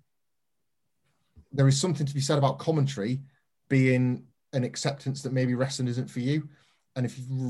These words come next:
you've come to the conclusion that wrestling isn't for you, I can almost rationalize why they decided no longer to pay Samoa Joe a wrestling contract.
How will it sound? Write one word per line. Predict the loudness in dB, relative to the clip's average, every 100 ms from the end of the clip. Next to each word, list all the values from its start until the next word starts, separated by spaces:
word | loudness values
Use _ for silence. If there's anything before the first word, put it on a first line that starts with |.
| -2
you've | 0 2 0 0
come | 0 0
to | 0
the | -2
conclusion | 0 0 0 0
that |
wrestling | -4 -4 -4
isn't | -4 -6
for | -4
you, | -2 -2 -2 -8 _ _ _ _
I | 4 6
can | 6 4
almost | 4 4 2
rationalize | -2 -2 0 2 2
why | 2 2
they | 2 0
decided | 0 -2 -2 0
no | 0
longer | 0 0 -2
to | -6
pay | -8 -6
Samoa | -2 -2
Joe | 0 -2 -2 -8 _ _ _ _ _ _ _ _
a | -4
wrestling | -4 -4 -4 -4
contract. | -2 0 0 0 -6